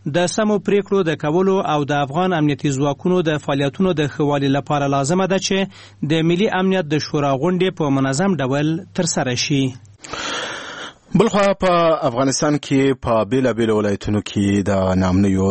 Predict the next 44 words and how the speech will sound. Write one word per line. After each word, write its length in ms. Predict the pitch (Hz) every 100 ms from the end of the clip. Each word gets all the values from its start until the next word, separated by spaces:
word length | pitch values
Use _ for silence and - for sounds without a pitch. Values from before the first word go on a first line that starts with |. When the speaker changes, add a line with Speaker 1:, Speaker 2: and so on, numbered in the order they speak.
| 92
Speaker 2:
ریپورټونه 500 | 85 80 82 90 90 -
ترلاسه 400 | 85 78 - 82
کیږي. 280 | 85 78 - 85
دفاع 180 | 95 95
وزارت 400 | 90 98 98 110
وایي 140 | 107
د 120 | 104 104
بادغیس 340 | 101 104 117
په 80 | -
بالامرغاب 600 | 110 110 110 104 120 127
ولسوالۍ 420 | 135 123 131 135
کې 140 | 135 143
د 100 | 143
دولت 320 | 139 135 120
ضد 160 | 127 120
وسلوالو 480 | 107 113 113 113
د 100 | 101 -
پر 100 | -
شا 100 | 104 -
تمبولو 420 | 90 82 85 101 104
لپاره 340 | - 110 107 -
کومکي 380 | 92 85 - 95 87
ځواکونه 500 | - - - 127 95
سیمې 280 | - 71
ته 120 | - 69
رسېدلي. 400 | - - 78 95 - - - - 131
له 400 | 135 139 131 131
بالامرغاب 680 | 127 131 131 123 131 123 131
نه 40 | 123
رسېدلي 440 | 120 - 120 120 113
ریپورټونه 360 | - 107 113
بیا 140 | 104 104
وایي 140 | 117
چې 100 | 107
دغلته 260 | 123 120 131
له 120 | 127
تېرو 280 | 139 127 98
دوو 220 | 104 139 135
ورځو 400 | 104 87 131 120
راهیسې 280 | 92 92 95 -
سخته 240 | - 87
جګړه 280 | 92 82 73
روانه 300 | - - 69
ده. 100 | 69